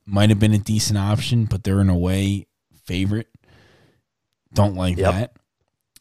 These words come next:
Speaker 1: Uh, the only other one that really sticks out that is even in line with that thinking, uh, there's two. Uh, one would be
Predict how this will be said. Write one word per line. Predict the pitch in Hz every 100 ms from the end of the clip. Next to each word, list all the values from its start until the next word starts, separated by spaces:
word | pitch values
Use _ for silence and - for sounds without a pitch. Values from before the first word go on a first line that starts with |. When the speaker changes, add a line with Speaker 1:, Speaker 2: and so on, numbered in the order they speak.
| _ _ -
Speaker 1:
Uh, | 104 98 95
the | 98
only | 104 143 -
other | 131 127 113
one | 113 120 117
that | 104
really | 71 92 101 127 120 107
sticks | - - 98 -
out | 104 101 101
that | 87
is | 92
even | 101 92 95 90 85 - - _ _ _ _ _ _ _ _ _ _
in | 127 120 104
line | 98 110 113 110
with | 101 104
that | 101 -
thinking, | - 98 98 117 117 120 _ _ _ _ -
uh, | 101 101 98
there's | 92 -
two. | - 90 80 - _ _ _ _ _ _ _ _ _ _ _ _ _ _ _ _ _ _ _ - - _ _ _ _ _
Uh, | 98 95 95 92 90
one | 92 101 127 127
would | 117 101
be | - 104 101 104